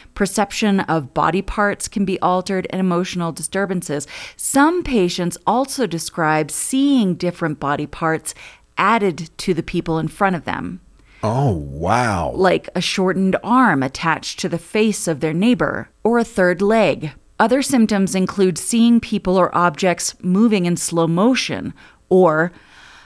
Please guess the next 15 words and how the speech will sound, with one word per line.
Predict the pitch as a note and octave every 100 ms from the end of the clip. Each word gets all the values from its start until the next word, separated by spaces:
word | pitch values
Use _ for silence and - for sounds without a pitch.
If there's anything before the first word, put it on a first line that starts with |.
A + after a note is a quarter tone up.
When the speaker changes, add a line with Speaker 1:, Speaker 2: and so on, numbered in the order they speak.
| _
Speaker 1:
unnaturally | - F#3+ F#3 F#3 F#3 F3+ G3 F#3 F3
fast, | F3 - D#3+ C3 G2 - - - - _ _ _ _ _
or | F#3
not | G#3 G#3+ A3
at | A3+
all. | C4+ D#3+ - D#3+ _
Speaker 2:
This | - -
sounds | C3 G2+
like | F#2+
a | E2
living | E2 F2+ E2+ D#2+
hell. | - - G#2+ G2 F2 B1+ - - _ _ _ _
Speaker 1:
Yeah, | - - - - _ _ _ -
it's | G3 -
terrifying. | - - D#3 E3 - - C#3+ A#2+ -